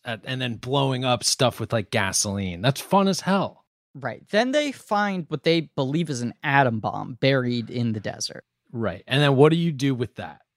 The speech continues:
Speaker 1: Griff?
Speaker 2: Bl-, blow it up.
Speaker 1: Yeah. Of, yeah. Yeah.
Speaker 2: Then,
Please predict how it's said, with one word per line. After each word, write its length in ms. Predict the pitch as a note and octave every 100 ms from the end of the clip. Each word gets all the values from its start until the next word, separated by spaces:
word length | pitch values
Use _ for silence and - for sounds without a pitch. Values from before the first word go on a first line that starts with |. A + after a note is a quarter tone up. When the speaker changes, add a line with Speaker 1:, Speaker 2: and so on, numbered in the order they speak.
| _
Speaker 1:
Griff? 320 | - E2 D2+ -
Speaker 2:
Bl-, 160 | D3 -
blow 360 | B2+ C#3 D3
it 60 | C3
up. 180 | - - _ _ _
Speaker 1:
Yeah. 400 | G#3+ D4 G2+ G2+
Of, 280 | E3 D#3 A3+
yeah. 500 | C3 A2 C3+ B3+ A3+ C#3+ _
Yeah. 320 | A#2 B2 C4
Speaker 2:
Then, 240 | F3+ E3+